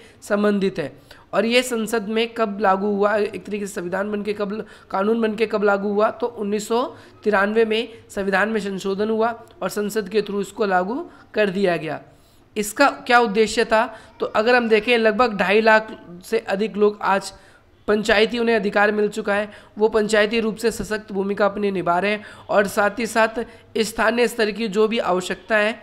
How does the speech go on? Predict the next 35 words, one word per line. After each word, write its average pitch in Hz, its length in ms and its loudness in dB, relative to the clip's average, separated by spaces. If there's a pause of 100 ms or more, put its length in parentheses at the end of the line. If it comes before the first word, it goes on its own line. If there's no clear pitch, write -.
(340)
वो 220 100 6
योजनाबद्ध 214 720 2
तरीके 208 300 2
से 214 120 -6
वो 214 140 -2
उसको 233 300 -4
अच्छी 214 220 -2
तरीके 196 260 -4
से 196 80 -6
समझ 185 320 -6
पा 180 200 0
रहे 208 120 0
हैं 220 180 -8 (320)
और 220 140 2
उसको 247 240 -2
अच्छी 226 220 0
तरीके 202 280 -2
से 185 140 -6
लागू 170 320 0
कर 196 200 0
पा 185 200 -2
रहे 202 100 -2
हैं 226 120 -8 (240)
ताकि 240 340 -4 (200)
स्थानीय 220 420 0
शासन 196 400 -2
जो 185 80 0
है 190 60 2
वो 196 140 0
बेहतर 170 320 -2
ढंग 170 160 -4
से 247 340 -4 (400)
चलाया 208 420 6 (440)
जा 185 180 6
सके। 151 340 -8